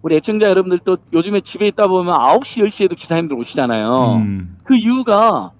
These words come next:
Speaker 1: 그 맡은 구역을 처리를 해야 되는 거예요.
Speaker 2: 예, 예, 예.
Speaker 1: 그걸 다 처리를 못하면 페널티를 당하고
Speaker 2: 음.
Speaker 1: 또 그 다음날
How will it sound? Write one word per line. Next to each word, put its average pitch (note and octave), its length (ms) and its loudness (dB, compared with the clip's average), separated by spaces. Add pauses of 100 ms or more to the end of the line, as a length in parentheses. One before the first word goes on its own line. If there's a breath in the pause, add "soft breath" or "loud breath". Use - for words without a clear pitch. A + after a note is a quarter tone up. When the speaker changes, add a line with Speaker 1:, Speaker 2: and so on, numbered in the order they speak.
(220)
Speaker 1:
그 C#4 80 2
맡은 C4 500 -2
구역을 A#3+ 720 -4 (200)
처리를 F4 340 0
해야 E4+ 180 0
되는 G#3 260 -2
거예요. B2 540 0
Speaker 2:
예, A#2+ 100 4
예, F#2+ 260 0
예. E2+ 240 -4
Speaker 1:
그걸 B3 220 -4
다 A3+ 200 -4
처리를 C4 360 -4
못하면 G#3 440 0
페널티를 D#4 520 -4
당하고 C3 680 0
Speaker 2:
음. F#2+ 580 -4
Speaker 1:
또 D4 160 -2
그 C4+ 200 -4
다음날 D4 640 0